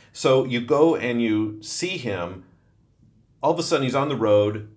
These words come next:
Jesus appears to him, and he didn't condemn him,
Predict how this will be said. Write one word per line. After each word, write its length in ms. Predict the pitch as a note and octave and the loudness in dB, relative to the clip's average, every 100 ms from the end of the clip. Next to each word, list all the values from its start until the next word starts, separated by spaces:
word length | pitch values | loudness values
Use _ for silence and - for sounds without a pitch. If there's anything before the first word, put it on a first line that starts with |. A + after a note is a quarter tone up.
| _ _ _ | _ _ _
Jesus 400 | - C#3 C#3 C3+ | -4 -4 -4 -8
appears 420 | B2+ A#2+ A2+ G#2 - | -8 -4 -4 -4 -8
to 120 | F#2+ | -8
him, 300 | E2+ E2+ - _ _ _ _ | -8 -10 -18 _ _ _ _
and 120 | A#2+ B2+ | -2 -2
he 60 | |
didn't 340 | B2+ D3 - - _ _ _ | 0 -4 -6 -16 _ _ _
condemn 460 | - G#2 G#2 B2 F3+ | -10 -4 0 2 2
him, 220 | G3+ | -4